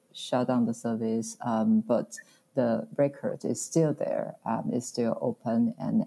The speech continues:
accessible. So, um, there can always be the new service provider to continue, and then, um, to, to, to keep the, uh, the service, to keep the relationship.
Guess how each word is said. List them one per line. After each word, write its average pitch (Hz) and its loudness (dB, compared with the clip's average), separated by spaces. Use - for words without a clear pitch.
accessible. 120 -4
So, 120 0
um, 120 2
there 127 4
can 127 0
always 139 2
be 120 2
the 117 -4
new 160 2
service 127 -4
provider 117 -4
to - -8
continue, 147 0
and 120 2
then, 113 2
um, 113 4
to, 120 2
to, 123 2
to 131 0
keep 135 0
the, 117 0
uh, 67 -2
the - -2
service, 127 -2
to 117 -2
keep 117 -2
the 110 -4
relationship. - -6